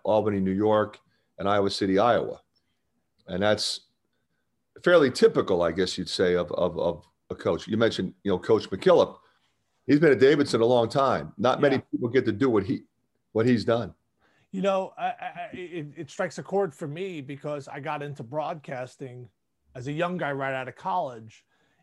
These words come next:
Speaker 2: And I didn't have the foresight to think about the broadcasting career, the ups and downs, the path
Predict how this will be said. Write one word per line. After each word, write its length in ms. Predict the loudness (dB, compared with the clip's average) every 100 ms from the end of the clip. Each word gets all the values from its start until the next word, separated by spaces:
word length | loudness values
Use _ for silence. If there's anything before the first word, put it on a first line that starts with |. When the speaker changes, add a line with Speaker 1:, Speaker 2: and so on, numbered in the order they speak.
| _
Speaker 2:
And 180 | -8 -6
I 180 | -2 -2
didn't 240 | -2 -6
have 260 | -8 -10 -10
the 100 | -12
foresight 720 | -10 -4 -4 -4 -8 -8 -8
to 100 | -12
think 240 | -10 -12 -10
about 440 | -8 -8 -10 _
the 60 | -12
broadcasting 720 | -6 -4 -6 -8 -8 -8 -12
career, 300 | -8 -6 -6
the 120 | -6
ups 200 | -8 -8
and 120 | -8
downs, 360 | -6 -6 -8 -12
the 80 | -16
path 640 | -12 -8 -6 -6 -8 _